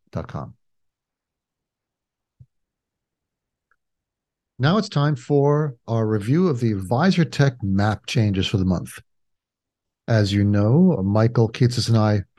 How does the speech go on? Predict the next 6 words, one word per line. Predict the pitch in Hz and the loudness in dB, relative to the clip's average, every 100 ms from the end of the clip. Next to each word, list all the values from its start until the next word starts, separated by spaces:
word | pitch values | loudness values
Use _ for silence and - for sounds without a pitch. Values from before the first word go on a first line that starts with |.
| _ _ | _ _
partner | - 127 123 120 | 0 0 2 0
on | 120 117 113 113 | 2 2 2 0
the | 107 110 107 | 0 0 0
Advisor | 110 98 110 101 | -2 -2 0 0
Tech | - 98 | -2 -2
map, | 107 151 196 | 0 2 0